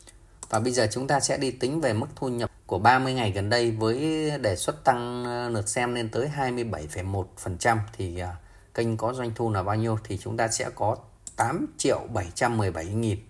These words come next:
lượt xem. Chúng ta sẽ chia cho một nghìn nhân với hệ số không phẩy sáu mươi lăm nhân với giá đô la là hai mươi lăm nghìn. Như vậy,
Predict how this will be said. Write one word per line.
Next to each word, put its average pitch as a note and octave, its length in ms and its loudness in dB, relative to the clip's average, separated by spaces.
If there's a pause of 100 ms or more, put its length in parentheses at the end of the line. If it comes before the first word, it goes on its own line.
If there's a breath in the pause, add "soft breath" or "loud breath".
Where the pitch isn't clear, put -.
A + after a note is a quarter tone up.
(200)
lượt G2+ 160 -4
xem. A2+ 200 0 (1500 loud breath)
Chúng C3+ 120 -8
ta C#3 120 2
sẽ - 160 0
chia C#3 200 2
cho C3 120 0
một A2+ 200 0
nghìn G2 200 2 (1200)
nhân C3+ 200 -2
với D#3 100 2
hệ D3+ 200 0
số B2+ 240 4
không C3 200 0
phẩy - 140 -6
sáu A2 180 0
mươi C3+ 140 -2
lăm B2 160 -2 (1400)
nhân C#3 240 0
với C#3 160 2
giá D3 160 4
đô D3+ 140 2
la C3+ 220 2
là A#2 100 0
hai A#2+ 240 -2
mươi A#2+ 120 -4
lăm B2 220 0
nghìn. G2 140 0 (880)
Như D#3 100 6
vậy, D3 220 8